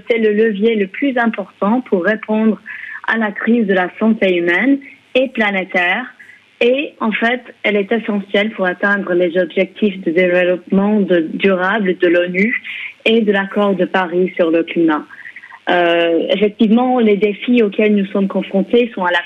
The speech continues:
fois environnementaux et sociaux. Nous devons produire plus de nourriture pour une population mondiale croissante dans un contexte de changement climatique,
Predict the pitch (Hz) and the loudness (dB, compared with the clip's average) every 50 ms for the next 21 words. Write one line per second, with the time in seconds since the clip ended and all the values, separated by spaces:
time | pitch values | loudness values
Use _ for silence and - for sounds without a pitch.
0 | - - - 190 190 190 185 180 - - 185 185 175 196 185 175 180 185 180 175 | -6 -10 -6 -2 0 0 0 -2 -4 -6 -6 -4 0 -2 0 0 0 -2 -2 -2
1 | 175 - 196 190 185 180 185 - - 180 - - 196 202 214 277 320 - - - | -2 0 2 2 2 0 -2 -6 -10 -8 -6 0 2 2 2 2 -2 -6 -12 -14
2 | - - - - - - 196 202 196 175 196 196 190 180 214 214 208 196 196 - | -14 -16 -14 -6 0 2 2 4 4 2 2 0 2 0 -2 0 0 -2 -4 -6
3 | - - 214 208 190 196 220 220 208 180 - - - - - 240 247 226 196 190 | -2 0 2 2 2 2 2 2 2 0 -4 -10 -8 0 2 2 2 2 2 0
4 | 185 180 185 185 180 180 170 170 - - 190 202 220 220 214 - - 185 180 175 | 0 2 2 2 2 2 0 -2 -2 0 2 2 2 0 -4 -6 -6 -4 -4 -4
5 | - - 175 170 - 180 170 170 170 170 - - 190 180 175 175 175 175 175 160 | -4 -6 -6 -4 -2 -2 -2 -2 -2 -4 -6 -2 -2 -2 0 0 0 0 0 0
6 | 165 180 175 165 - - - 165 165 - - 180 190 240 285 - - - - - | 0 0 -2 -2 -6 -6 -8 -8 -6 -4 -2 0 2 2 2 0 -4 -12 -10 -10
7 | - - - - - 180 170 220 247 285 294 240 254 254 226 - 233 240 226 233 | -10 -12 -10 -4 -2 0 2 2 4 4 2 2 2 0 0 2 2 0 2 2
8 | - 233 233 226 233 - - - - - 196 202 208 196 - - 214 214 196 185 | 0 0 0 -2 -4 -10 -12 -10 -4 -2 2 2 2 0 2 0 0 0 2 2
9 | 202 202 202 196 - - 214 208 196 196 196 - 220 214 208 214 - | 2 2 0 0 0 0 2 2 2 0 0 0 0 0 0 -2 -6